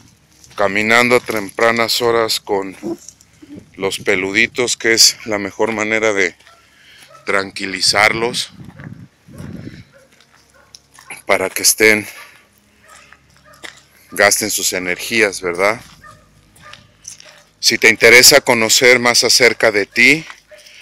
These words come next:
acerca de tu dualidad, acerca de tus tendencias,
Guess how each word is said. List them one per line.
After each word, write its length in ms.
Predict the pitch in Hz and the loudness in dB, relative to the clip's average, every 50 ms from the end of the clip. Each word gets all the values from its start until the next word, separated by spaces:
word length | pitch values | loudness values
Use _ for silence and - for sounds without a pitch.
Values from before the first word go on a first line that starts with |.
| - - | -14 -8
acerca 540 | - 95 92 - - 117 110 - - 120 113 | -4 0 2 4 4 4 4 2 2 0 0
de 100 | 107 101 | 0 -2
tu 180 | - - 101 92 | -4 -4 -6 -4
dualidad, 720 | 90 92 92 90 87 95 92 101 104 107 117 123 135 135 - - - - _ _ | -2 -2 0 0 0 0 2 4 6 6 6 6 4 2 -2 -8 -16 -20 _ _
acerca 520 | - 92 90 - 113 104 104 - - 113 107 | -6 -4 -2 0 2 2 2 2 2 2 2
de 120 | 101 98 | 2 0
tus 260 | - - 98 87 - | -2 -4 -8 -10 -4
tendencias, 920 | - 98 90 92 90 92 104 110 113 110 - - 120 117 117 117 - - | -2 0 0 0 2 2 4 4 4 2 2 4 4 4 2 2 -2 -8